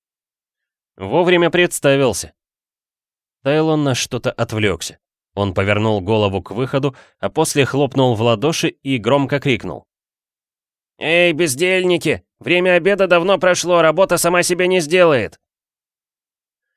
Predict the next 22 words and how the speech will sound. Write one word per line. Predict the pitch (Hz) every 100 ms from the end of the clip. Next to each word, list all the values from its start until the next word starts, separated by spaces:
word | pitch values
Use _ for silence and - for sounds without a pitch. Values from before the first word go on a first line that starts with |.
| _ _
В | 82
воздухе | 98 143 151 143 135 131
залетали | 104 127 120 135 123
папки, | - 143 151 - 135
застучали | 110 - 117 101 151 123
клавиши | - 131 127 110 101
печатных | 107 - 120 - 110 98
машинок — | 101 - 139 139 123 _ _ _ -
зашуршала | 87 104 107 98 113 110
бумага. | 92 101 101 85 60 - _ _ _ _ _ _
Чашки | - 120 135 - 123
с | -
чаем | - 127 135 135
и | - 117 113
кофе | 151 156 139
поднимались | 131 104 117 117 143 151 147 -
и | 139
опускались, | 135 143 - - 131 117 107 90
глухо | 87 135 131 -
ударяясь | 113 101 110 131 131 131 -
о | 113
столешницы. | - 117 113 87 87 76 -